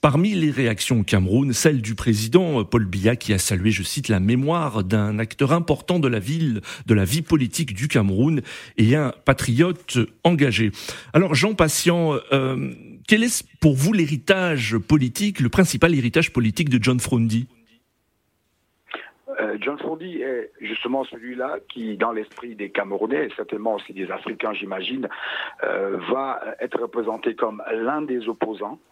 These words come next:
Speaker 2: les plus farouches au régime de Yaoundé, un régime qui a déjà mis long sur la scène. Vous connaissez un peu le temps mis depuis au moins mille neuf cent quatre-vingt-deux, et après la création du R D P C en quatre-vingt-cinq, ça fait quand même beaucoup d'années, on est dans une quarantaine à peu près,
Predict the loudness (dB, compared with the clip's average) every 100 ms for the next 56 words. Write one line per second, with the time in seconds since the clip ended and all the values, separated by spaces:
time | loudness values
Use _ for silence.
0 | -4 -2 -2 -4 -4 -8 -8 -8 -6 -6
1 | -6 -10 -10 -10 -8 -8 -6 -8 -8 -12
2 | -10 -10 -8 -6 -4 -4 -8 -8 -10 -8
3 | -8 -8 -10 -4 -4 -4 -6 -4 -6 -4
4 | -6 -8 -8 -8 -8 -10 -10 -16 -20 -14
5 | -12 -10 -10 -10 -6 -6 -6 -4 -4 -4
6 | -6 -6 -4 -6 -10 -14 -12 -8 -4 -2
7 | -4 -4 -12 -14 -16 -10 -10 -6 -6 -4
8 | -4 -6 -14 -20 -18 -8 -6 -4 -4 -4
9 | -4 -4 -4 -4 -6 -4 -4 -6 -8 -10
10 | -10 -6 -4 -2 -4 -8 -12 -10 -12 -8
11 | -4 -4 -4 -4 -6 -8 -8 -4 -4 -2
12 | -4 -6 -6 -4 -4 -4 -6 -6 -6 -6
13 | -6 -6 -4 -6 -6 -10